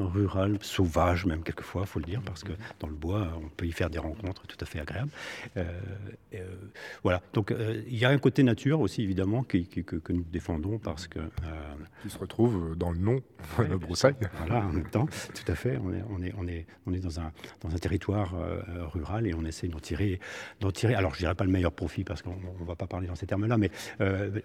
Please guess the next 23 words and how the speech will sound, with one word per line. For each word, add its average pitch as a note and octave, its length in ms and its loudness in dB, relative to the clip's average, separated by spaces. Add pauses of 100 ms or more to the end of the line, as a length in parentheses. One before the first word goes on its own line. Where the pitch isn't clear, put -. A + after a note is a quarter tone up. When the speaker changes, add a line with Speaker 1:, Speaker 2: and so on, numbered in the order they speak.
(140)
Speaker 1:
mettre A2+ 240 4
en, F#2+ 220 4
en, G2+ 40 0
en, F#2 500 -2
en F#2+ 140 2
avance, G#2 280 4
en G2+ 80 8
exergue F2+ 420 4
un D#2+ 40 0
petit D#2+ 120 -4
peu G#2+ 160 4
cette - 240 -2
chance C3+ 280 6
qu'on G2+ 180 8
a C3 140 10
de G2+ 120 4
vivre G2+ 280 6
encore G2+ 280 4
dans F#2 200 2
un F2+ 200 2
lieu G2 300 6
où, G#2 360 6
euh, E2+ 60 2